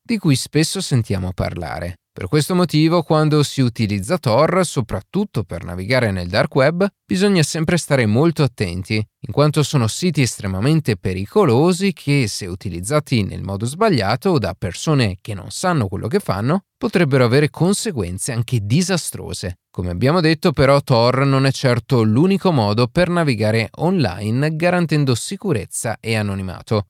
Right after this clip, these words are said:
ma sicuramente è il più famoso e utilizzato. A inizio puntata abbiamo infatti citato un ulteriore servizio, ossia la Mysterium V P N. Nella puntata delle V P N abbiamo già spiegato ampiamente cosa sono e come funzionano le V P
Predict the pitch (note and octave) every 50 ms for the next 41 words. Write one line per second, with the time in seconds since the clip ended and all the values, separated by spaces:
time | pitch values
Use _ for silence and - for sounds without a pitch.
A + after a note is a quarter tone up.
0 | _ _ - - F2 - - - A2 - A2 G2+ G#2 B2+ C#3+ - - B2 F#2+ F2
1 | E2+ F2 F2 - C#3+ G3 G3+ - A#3 F3+ A#2+ F#2+ F#2+ G2 - - F#3+ F#3 D3 B2+
2 | A2+ - - G2 F2 F2 F2 E2+ - F#2 E2 - - - F#2 - - _ _ _
3 | - - F#2+ G2+ C3+ D3+ - F3 D#3+ C#3+ G3 G3+ G3 D#3+ B2+ C3+ C#3 - G3 F3
4 | F3 F3 E3+ E3 C#3 - - D3 C3+ - - C3 A2 - - F#3+ D#3+ - A2+ G#2+
5 | A#2 A2+ - D#3+ C#3 A#2+ B2+ E3+ G#3 G3 - F3 C#3+ C3 A#2+ A2 A2 - - A2+
6 | G2+ F#2+ F#2+ D#2+ - - - - G#2+ G#2 G2+ G2 - _ _ - F#2 - - -
7 | D#3 D3+ C#3 B2 A2 G2+ G2 G2+ B2 G3 A3 - - - A2+ F#2 F2+ F#2+ G2 G#2+
8 | A2+ A2+ A2 A2 G#2+ G2 F#2+ C#3 G3 F#3 - B2+ G2+ E2+ D#2+ D#2+ F#2 F#2 F#2 F2+
9 | - _ _ _ _ - - F2+ F2 F2+ - G#2 G#2 B2 C3 C3 - C#3+ B2+ B2
10 | A2+ G#2+ G2+ F#2 G#2+ C#3 D3+ F#3 E3+ D#3+ D3 D#3+ E3+ E3 D3 D#3 D3 D3 C#3+ A#2+
11 | A#2+ D3 C#3+ - - D#3+ C3 B2+ C3 B2+ - C3 A#2 A#2 D#3 D#3 C3+ A2+ A#2 A#2
12 | D3 B2 - - A#2 G2+ - - - - - A2+ C3+ D#3+ D#3 - - - A2 A2+
13 | G#2+ - - F#3 G3+ - - - G#2 F#2+ G2 G#2+ A#2 B2 B2 B2+ B2+ B2 A2+ G#2+
14 | G2+ F#2+ G2+ G2 - - G#2 F#2+